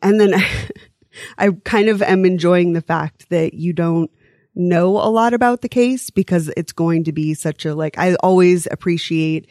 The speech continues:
your perspective when, uh, we're going into it. I know that you're going to have a kind of take that I didn't see. Like, you always see these things that I wasn't aware of. So I'm excited for that.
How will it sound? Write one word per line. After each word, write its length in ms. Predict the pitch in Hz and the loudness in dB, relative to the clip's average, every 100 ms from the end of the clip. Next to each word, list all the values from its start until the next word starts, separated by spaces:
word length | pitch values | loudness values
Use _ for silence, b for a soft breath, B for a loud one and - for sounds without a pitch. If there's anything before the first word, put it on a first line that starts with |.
| b b b | b b b
your 260 | 175 180 170 | 0 2 2
perspective 760 | 160 147 - 131 - - 156 _ b b | -2 -6 -6 -8 -8 -12 -12 _ b b
when, 440 | 165 170 156 160 - _ | -4 -2 0 -2 -4 _
uh, 80 | - - | -12 -12
we're 260 | 165 170 | -4 -2
going 260 | 165 170 165 | 0 0 0
into 240 | 170 170 | 0 0
it. 80 | 165 | 0
I 100 | 165 | 0
know 260 | 165 170 170 | 0 0 0
that 100 | 156 | -2
you're 120 | 160 | -4
going 320 | 156 156 160 | -2 -2 -2
to 100 | 165 | -4
have 420 | 156 151 147 147 - | -4 -2 -2 -2 -6
a 40 | - | -10
kind 280 | - 147 | -6 -4
of 100 | 147 | -4
take 400 | - 165 147 - - | -4 -4 -4 -6 -6
that 220 | 151 139 - | -6 -6 -4
I 220 | 156 165 156 - | 0 0 -2 -4
didn't 320 | 180 170 151 | 0 0 -2
see. 460 | - - 262 190 117 | -4 -4 -2 -2 -2
Like, 240 | - 151 | -4 -4
you 120 | 175 - | -4 -2
always 360 | 190 214 208 | 0 2 0
see 160 | - 185 | 0 0
these 200 | 180 170 | 0 -2
things 320 | 170 160 160 | -2 -2 -2
that 100 | 156 | -4
I 160 | - 156 | -4 -2
wasn't 460 | 156 151 160 151 156 | -2 -2 -2 -2 -4
aware 260 | 147 107 | -2 -4
of. 140 | 104 - | -6 -6
So 360 | - 156 139 B B B B | -2 0 -2 B B B B
I'm 160 | 175 175 | -2 -2
excited 460 | 170 175 160 151 | -2 -4 -2 -4
for 120 | - - | -6 -6
that. 280 | 85 - | -4 -6